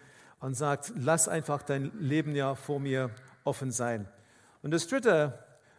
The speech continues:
in dieser Allwissenheit möchte ich uns dann einladen, so die Gaben in uns dann, dann, äh, anzufachen, die Geistesgaben, die er uns gibt.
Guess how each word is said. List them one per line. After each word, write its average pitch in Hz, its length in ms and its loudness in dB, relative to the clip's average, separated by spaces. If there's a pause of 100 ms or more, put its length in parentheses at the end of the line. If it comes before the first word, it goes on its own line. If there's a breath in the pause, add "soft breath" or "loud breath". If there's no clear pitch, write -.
(160 soft breath)
in 127 120 -6
dieser 233 280 4
Allwissenheit 180 1000 2 (840 soft breath)
möchte 233 340 2
ich 233 140 -2
uns 190 220 0
dann 180 120 2
einladen, 143 960 0 (200 loud breath)
so 170 180 -2
die 165 180 0
Gaben 220 480 2
in 180 160 0
uns 175 180 0
dann, 170 180 -2 (200)
dann, 156 280 2
äh, - 20 -6
anzufachen, 160 1160 -2
die 123 220 -6
Geistesgaben, 175 840 2
die 156 80 2
er 151 60 2
uns 147 180 -2
gibt. 120 300 -4